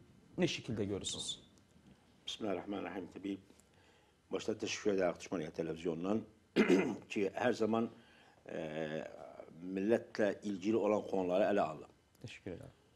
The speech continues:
Speaker 2: Ustad Safuatın, e, dediklərinə bir şeylər,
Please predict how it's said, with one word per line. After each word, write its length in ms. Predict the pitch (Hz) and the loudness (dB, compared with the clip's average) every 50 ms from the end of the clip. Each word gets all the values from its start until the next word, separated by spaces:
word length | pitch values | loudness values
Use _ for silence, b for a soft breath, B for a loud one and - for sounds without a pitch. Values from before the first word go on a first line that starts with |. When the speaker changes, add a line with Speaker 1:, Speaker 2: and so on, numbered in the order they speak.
| _ _ - | _ _ -8
Speaker 2:
Ustad 220 | - - 135 120 - | -2 0 2 2 4
Safuatın, 560 | - 127 - - 139 123 - - 165 156 123 - - - - - - _ - - | 4 2 4 4 2 2 4 2 0 0 0 -4 -8 -16 -18 -20 -20 _ -16 -8
e, 160 | 87 104 101 92 95 95 90 90 87 87 85 82 - - - - | -4 -2 -2 0 0 0 -2 -2 -4 -4 -6 -8 -10 -12 -12 -4
dediklərinə 720 | 95 95 113 110 120 110 117 117 113 110 123 131 127 123 120 - - - - - - - - - - 87 | 2 4 6 6 6 8 8 8 6 6 4 2 2 2 0 -2 -6 -16 -20 -20 -20 -20 -20 -20 -16 -12
bir 120 | 101 104 | -10 -8
şeylər, 400 | - - - 107 104 107 104 85 | -2 2 2 4 4 4 2 2